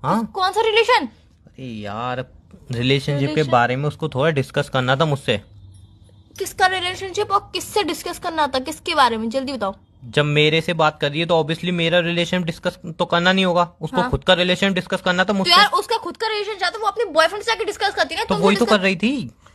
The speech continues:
Speaker 2: तो अपने बॉयफ्रेंड से करती ना, तुमसे क्यों कर रही है?
Speaker 1: तो वही तो कर रही थी नवाबजादी।
Speaker 2: तो मेरे पास क्यों आई थी, तुम्हारे पास क्यों आई थी?
Speaker 1: बॉयफ्रेंड कौन है उसका?
Speaker 2: कौन है उसका बॉयफ्रेंड?
Speaker 1: जिसके पास वो आई थी।
Speaker 2: तुम्हारे पास आई थी?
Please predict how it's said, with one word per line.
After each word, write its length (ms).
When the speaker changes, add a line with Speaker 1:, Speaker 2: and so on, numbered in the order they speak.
Speaker 2:
तो 60
अपने 320
बॉयफ्रेंड 360
से 80
करती 200
ना, 60
तुमसे 280
क्यों 100
कर 80
रही 200
है? 100
Speaker 1:
तो 100
वही 220
तो 140
कर 180
रही 180
थी 140
नवाबजादी। 880
Speaker 2:
तो 80
मेरे 300
पास 280
क्यों 220
आई 100
थी, 260
तुम्हारे 260
पास 260
क्यों 160
आई 100
थी? 380
Speaker 1:
बॉयफ्रेंड 400
कौन 160
है 60
उसका? 200
Speaker 2:
कौन 240
है 80
उसका 140
बॉयफ्रेंड? 380
Speaker 1:
जिसके 240
पास 160
वो 100
आई 140
थी। 300
Speaker 2:
तुम्हारे 220
पास 240
आई 100
थी? 260